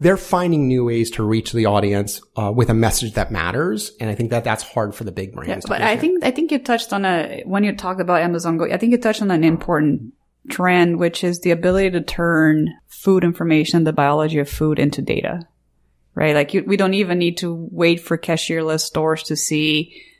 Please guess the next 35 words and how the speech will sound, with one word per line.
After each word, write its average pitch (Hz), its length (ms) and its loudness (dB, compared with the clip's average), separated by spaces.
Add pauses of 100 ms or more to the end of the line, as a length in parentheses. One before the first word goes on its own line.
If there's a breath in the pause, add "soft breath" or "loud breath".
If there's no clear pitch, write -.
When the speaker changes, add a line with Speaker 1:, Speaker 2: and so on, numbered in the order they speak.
(160 loud breath)
Speaker 2:
buying 143 260 2
habits 151 400 0
and 165 140 0
new 160 100 0
sensors 156 500 -4
being 147 320 2
used. 180 360 2
So 170 160 -2 (100)
Instacart, 185 840 0
actually 165 320 -4
one 170 120 0
of 160 80 -4
the 165 80 -4
biggest 170 540 -2
values 160 320 2
that 151 120 -4
they 156 120 2
gave 156 240 0
to - 100 -12
the 156 180 -4 (480)
retailers 165 600 2
and 151 140 2
brands 151 240 2
that 139 100 -8
partner 165 240 0
with - 160 -8
them 151 240 0
is 147 80 2
say, 147 320 0 (320 loud breath)
"When 165 180 -2
you 202 180 2
are 214 100 4
out 165 180 2
of 156 80 0
stock, 165 600 0